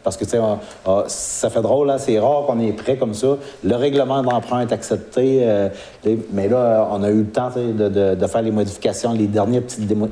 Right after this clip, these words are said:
euh, modifications sur les plans. Euh, puis on a, on, la, la, lorsqu'on était prêt à sortir, on sortait déjà avec un addenda, là, sur le, sur le projet.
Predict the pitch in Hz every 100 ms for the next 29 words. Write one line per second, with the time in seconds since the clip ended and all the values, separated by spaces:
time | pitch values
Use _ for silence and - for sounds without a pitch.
0 | 101 98 95 95 92 98 92 - 101 120
1 | 113 101 98 92 95 107 135 - - -
2 | - 95 95 113 104 101 101 95 98 95
3 | 95 76 90 101 - - 107 113 98 95
4 | 95 92 92 90 90 90 - 107 110 113
5 | 107 107 123 117 - - 127 117 104 120
6 | 104 98 113 107 104 98 95 90 85 107
7 | 104 95 90 - 101 95 95 90 87 98
8 | - 95 90 123